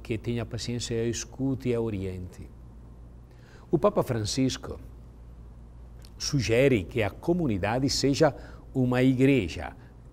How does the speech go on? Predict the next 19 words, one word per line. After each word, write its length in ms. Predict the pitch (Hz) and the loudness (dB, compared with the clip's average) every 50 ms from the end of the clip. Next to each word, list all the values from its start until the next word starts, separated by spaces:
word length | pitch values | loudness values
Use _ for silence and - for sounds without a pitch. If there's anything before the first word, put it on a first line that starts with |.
| - - - | -20 -14 -6
capaz 580 | - 110 92 - - 110 120 135 147 139 107 | -4 -4 -4 -2 0 0 0 0 0 -2 -4
de 180 | 92 101 113 101 | -4 -2 -4 -4
fazer 600 | - - 113 101 92 92 123 135 147 147 147 - - - - - - | -4 -4 -4 -4 -2 2 4 4 4 4 2 0 -6 -14 -18 -12 2
companhia, 1200 | - 180 202 214 214 196 180 - - - - 180 180 170 131 110 110 120 135 135 120 90 76 67 60 - - - - - - - - - - - - - - - - - - - | 8 8 8 8 8 2 -2 -4 -4 4 6 6 6 6 4 2 2 4 4 4 4 4 0 -2 -8 -12 -16 -16 -16 -16 -18 -16 -18 -18 -18 -16 -18 -18 -18 -18 -18 -18 -12 -8
de 180 | 107 107 139 139 | -4 0 2 4
ir 300 | 139 147 170 190 180 156 | 6 8 8 10 10 10
além 340 | 131 131 147 175 185 180 | 8 8 6 6 4 4
da 140 | 156 147 135 | 4 4 4
simples 880 | - - - - - - 190 208 208 190 175 - 147 139 131 117 104 - | 2 2 0 0 4 4 6 6 6 4 2 2 2 4 4 4 2 0
escuta. 600 | - - - 107 107 107 101 - - 76 73 - - - - - - - - - - - - - - - - - - | -4 -8 -6 -4 -4 -4 -6 -6 -8 -10 -10 -10 -16 -18 -20 -20 -20 -20 -20 -18 -18 -18 -18 -18 -18 -20 -18 -12 -4
Uma 140 | - 147 165 | 2 6 6
igreja 420 | 165 143 160 175 196 180 156 190 175 | 8 8 8 8 8 8 8 8 8
que 280 | - - 165 170 165 156 | 8 8 8 10 10 10
acompanha 580 | 139 - - 151 139 131 - 151 156 165 165 | 8 8 4 2 2 6 6 6 6 6 4
o 60 | 147 | 4
caminho, 500 | - 147 143 143 147 160 175 175 170 165 | 4 4 4 4 4 4 4 6 6 4
pondo-se 680 | - - - 160 165 175 170 151 160 139 - - 156 156 | 4 4 2 4 4 4 4 4 4 4 4 4 4 4
em 180 | 151 147 143 | 4 4 2
viagem 600 | 131 139 139 139 143 156 160 151 120 151 156 143 | 4 4 6 6 6 6 4 4 4 2 2 0